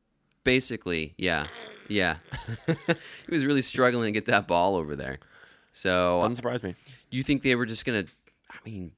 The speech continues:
Speaker 1: put him down at the end of the game?
Speaker 2: <laughs>
Speaker 1: Just take him out to the, the fifty-yard line and be like, "All right, Peyton,
Speaker 2: No.
Speaker 1: it's been real." Just bring out Shotgun out there,
Speaker 2: Because I'm
Speaker 1: old
Speaker 2: sure the,
Speaker 1: Yeller style.
Speaker 2: the Broncos fans are probably pretty excited.
Speaker 1: <laughs> About Brock Osweiler?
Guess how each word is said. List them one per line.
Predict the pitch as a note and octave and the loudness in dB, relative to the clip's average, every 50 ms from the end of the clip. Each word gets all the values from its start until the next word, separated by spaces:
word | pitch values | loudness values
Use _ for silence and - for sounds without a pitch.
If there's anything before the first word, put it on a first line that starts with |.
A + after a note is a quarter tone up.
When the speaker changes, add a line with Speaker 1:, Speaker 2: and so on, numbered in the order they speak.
| _ _ | _ _
Speaker 1:
put | - G#2+ G2 G#2+ | -10 -8 -8 -6
him | G2 E2 | -6 -6
down | D2+ D2 D2+ D2+ E2 F#2+ A2 B2 A#2+ | -6 -6 -4 -4 -4 -4 -4 -6 -8
at | - - - | -12 -12 -10
the | - D#2+ | -10 -8
end | D#2+ E2 | -8 -8
of | D#2+ | -8
the | D#2+ | -8
game? | D#2+ D#2+ D2+ D2+ G2 B2 C3 C3 - A#2+ | -6 -6 -6 -6 -6 -8 -10 -14 -18 -20
Speaker 2:
<laughs> | A#2+ - - F2 | -20 -18 -14 -12
Speaker 1:
Just | E2+ - - | -12 -10 -6
take | A2 F#2 - | -6 -6 -4
him | F#2 F2+ | -4 -4
out | E2+ E2+ E2 - | -4 -4 -4 -6
to | - | -6
the, | - D#2+ D2+ C#2+ D2+ G2 - - - | -6 -4 -4 -4 -6 -10 -16 -20 -16
the | - D2+ | -14 -10
fifty-yard | - F2 - - E2 D#2+ D2 D2+ D#2 D#2 | -8 -8 -8 -6 -4 -4 -2 -2 -2 -2
line | D#2+ E2 E2 | -2 -4 -4
and | D#2 C#2+ | -4 -4
be | D#2+ D#2 | -6 -4
like, | D2+ D2 D2 - D2+ | -4 -4 -6 -6 -6
"All | E2+ F#2 | -4 -2
right, | F#2+ F#2 E2 | -2 -2 -2
Peyton, | - F2 D#2 C2+ - D2 D2+ C#2+ - - | -4 -6 -8 -6 -6 -8 -12 -12 -12 -8
Speaker 2:
No. | A2 A2 G#2 G2+ | -4 -2 -2 0
Speaker 1:
it's | G2 F#2+ | 0 -2
been | F2+ E2+ | -2 -2
real." | E2 D#2+ D2+ D2+ D2+ D2 - _ - - - - - - | -2 -2 -2 -2 -4 -6 -10 _ -20 -20 -20 -20 -20 -18
Just | - - - _ | -18 -18 -12 _
bring | - F#2 F2+ | -4 -2 -2
out | E2+ E2 D2+ - - | -2 -4 -4 -6 -4
Shotgun | - F2 E2 E2+ - F#2+ F#2+ | -2 -2 -2 -2 -2 -2 -4
out | G2 F#2+ - | -4 -4 -4
there, | - A2+ G#2+ A2+ A2+ - _ | -4 -4 -4 -4 -4 -6 _
Speaker 2:
Because | - - - A2 | -20 -16 -12 -8
I'm | G#2+ G#2+ | -6 -4
Speaker 1:
old | G2+ F2+ | -2 0
Speaker 2:
sure | F2 A#2+ | 2 2
the, | A2+ | 2
Speaker 1:
Yeller | F#2 F2+ F#2+ G2+ G2 | 2 2 0 0 -2
style. | - A2+ A2 A2 A#2 B2 B2 | -2 -4 -4 -2 -4 -6 -4
Speaker 2:
the | B2+ C#3+ C#3 | 0 2 2
Broncos | C3 B2 B2+ A#2 A2+ - B2 A2+ G#2+ G2 - | 4 4 4 4 4 2 0 0 0 -2 -4
fans | G#2+ F#2+ F2+ F2 F2 F2 - | -6 -4 -4 -6 -6 -8 -10
are | - | -14
probably | - - - A1 G1+ - | -14 -16 -16 -14 -14 -14
pretty | - - - A#1+ A#1+ | -14 -14 -12 -6 -4
excited. | - - - - - - - - - D#3 A2+ - - - | -2 -2 0 -2 -2 -2 -2 -2 0 0 0 0 0 0
Speaker 1:
<laughs> | D#3 - - - - - - - - - - - - _ - - | 0 0 0 -2 -8 -20 -18 -18 -18 -20 -20 -20 -20 _ -8 -2
About | G#2 A2 G#2 G2+ - | 4 4 4 4 4
Brock | G2 G2 G2 G#2 - | 4 2 2 2 2
Osweiler? | G2+ G2 G2+ G#2+ C3 D3+ E3+ G3+ B3 | 0 0 0 0 -2 -6 -8 -8 -8